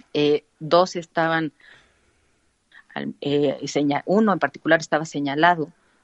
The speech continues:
porque, eh, había tenido, eh, eh, se-, señalado, digamos, por la Auditoría Superior en concursos previos, porque había, había sido, este, eh, observado, pues, en cuanto a los procedimientos administrativos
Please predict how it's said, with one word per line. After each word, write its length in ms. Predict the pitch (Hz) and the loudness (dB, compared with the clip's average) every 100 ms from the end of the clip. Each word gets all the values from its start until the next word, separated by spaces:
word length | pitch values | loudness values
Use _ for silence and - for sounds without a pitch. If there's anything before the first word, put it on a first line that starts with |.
| _ - | _ -6
porque, 640 | 139 151 _ 160 160 165 - | -2 -2 _ 0 0 0 -6
eh, 440 | 139 139 131 135 - | -8 -6 -6 -8 -4
había 360 | 139 151 156 | -2 0 0
tenido, 720 | 151 156 156 151 147 139 139 - | -2 -2 -2 -2 0 0 -2 -4
eh, 340 | 135 135 127 123 147 | -10 -8 -12 -16 -14
eh, 320 | - 104 - | -12 -12 -8
se-, 240 | 127 151 - _ _ _ _ _ _ 151 | 0 0 0 _ _ _ _ _ _ -2
señalado, 440 | 156 156 175 190 | 2 6 6 4
digamos, 260 | 170 175 - | 0 -4 -6
por 140 | 143 | -8
la 100 | 139 | -6
Auditoría 420 | 143 139 143 160 | -6 -4 -2 -2
Superior 520 | 165 - 165 170 175 - _ _ - - | -4 -8 -6 0 -2 -2 _ _ -18 -8
en 120 | 131 | -8
concursos 720 | - 127 - 156 160 - 165 | -6 -10 -4 -4 -4 -10 -8
previos, 540 | - 190 165 156 156 _ - _ - | 2 2 2 -2 -10 _ -20 _ -6
porque 280 | 143 147 | -4 -2
había, 300 | 143 143 135 - | -2 0 -2 -2
había 340 | 143 147 160 | -2 0 0
sido, 520 | 160 160 160 156 147 - | 0 0 4 4 2 -2
este, 560 | 135 - - 107 95 _ _ _ - | -10 -10 -8 -8 -8 _ _ _ -6
eh, 160 | 135 123 | -4 -4
observado, 560 | - 143 151 202 196 | 0 2 6 4 4
pues, 260 | - 220 196 | 0 -8 -8
en 80 | 160 | -10
cuanto 240 | 139 135 | -10 -10
a 40 | |
los 100 | 139 | -14
procedimientos 640 | - 139 143 151 165 - 185 | -14 -10 -8 -6 -6 -6 -8
administrativos 880 | 175 165 170 185 185 185 165 185 | -6 -8 -6 -4 0 0 0 -4